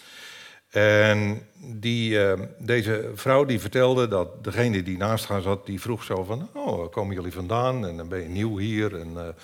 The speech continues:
en, eh, ja, ja, ja. Oh, eh, zijn jullie getrouwd?" "Nee, we wonen samen."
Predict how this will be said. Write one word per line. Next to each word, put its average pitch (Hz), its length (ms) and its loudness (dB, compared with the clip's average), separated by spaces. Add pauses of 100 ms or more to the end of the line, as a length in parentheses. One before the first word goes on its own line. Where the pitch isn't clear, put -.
(540)
en, 90 280 -12
eh, 85 240 -12
ja, 175 280 -2
ja, 107 220 -2
ja. 104 320 -6
Oh, 113 420 -4
eh, 92 80 -6
zijn 95 220 -6
jullie 87 220 -6
getrouwd?" 127 640 0
"Nee, 117 280 -2
we 127 60 -4
wonen 92 340 -6
samen." 123 520 -4